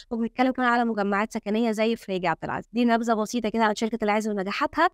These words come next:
إحنا نزلنا مصر بثلاث مشروعات، أنا النهاردة جاية أكلمكم عن مشروع أوكان، ده آخر قطعة طرح داخل مجمع البنوك. إحنا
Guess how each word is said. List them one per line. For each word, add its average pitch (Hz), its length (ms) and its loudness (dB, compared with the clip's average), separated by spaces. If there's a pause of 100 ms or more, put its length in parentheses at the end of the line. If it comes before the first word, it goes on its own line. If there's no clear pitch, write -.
إحنا 233 200 0
نزلنا 226 320 2
مصر 202 260 -4
بثلاث 262 340 0
مشروعات، 285 540 -2
أنا 269 140 4
النهاردة 262 380 2
جاية 240 220 0
أكلمكم 233 480 -4
عن 226 200 -2
مشروع 233 420 -2
أوكان، 269 500 -2
ده 233 220 -6
آخر 226 360 -4
قطعة 208 400 -2 (100)
طرح 254 280 2
داخل 208 340 -2
مجمع 190 440 0
البنوك. 202 440 0 (320)
إحنا 269 380 2